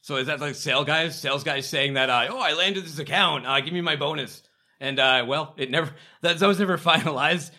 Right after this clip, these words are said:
whatever that means. Um, what else do we have here? Falcon's large customer, rewarded by Fed, the,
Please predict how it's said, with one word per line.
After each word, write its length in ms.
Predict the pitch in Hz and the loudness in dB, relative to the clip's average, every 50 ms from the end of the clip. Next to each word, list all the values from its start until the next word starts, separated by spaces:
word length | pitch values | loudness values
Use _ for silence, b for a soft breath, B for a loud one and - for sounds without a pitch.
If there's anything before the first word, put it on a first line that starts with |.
| b b b | b b b
whatever 340 | 143 165 175 202 196 175 151 | 0 2 2 4 2 2 4
that 260 | 135 151 196 214 - | 4 4 4 4 2
means. 400 | 120 104 104 107 123 165 - - _ _ _ _ _ _ | -4 -6 -6 -6 -6 -8 -10 -12 _ _ _ _ _ _
Um, 840 | - 147 151 156 151 156 156 156 156 156 156 156 151 147 135 - - _ _ _ _ _ _ _ _ _ | -2 2 4 4 6 6 4 4 2 2 0 -2 -2 -4 -4 -6 -10 _ _ _ _ _ _ _ _ _
what 100 | _ 254 | _ 0
else 80 | 277 202 | 0 2
do 60 | 190 | 4
we 40 | 175 | 4
have 80 | 143 131 | 4 4
here? 220 | 127 104 - - _ _ _ _ _ _ _ _ _ _ _ _ _ _ _ _ _ _ _ _ _ _ 156 135 | 0 -4 -4 -8 _ _ _ _ _ _ _ _ _ _ _ _ _ _ _ _ _ _ _ _ _ _ -6 0
Falcon's 320 | 185 190 208 214 254 214 | 2 2 2 2 2 2
large 160 | 247 247 240 - | 2 2 2 2
customer, 260 | 185 165 156 180 214 | 0 0 2 2 2
rewarded 300 | 196 151 160 196 226 226 | 2 4 4 2 4 4
by 80 | 247 | 2
Fed, 160 | 185 180 175 156 | 2 2 0 -2
the, 100 | 156 | -4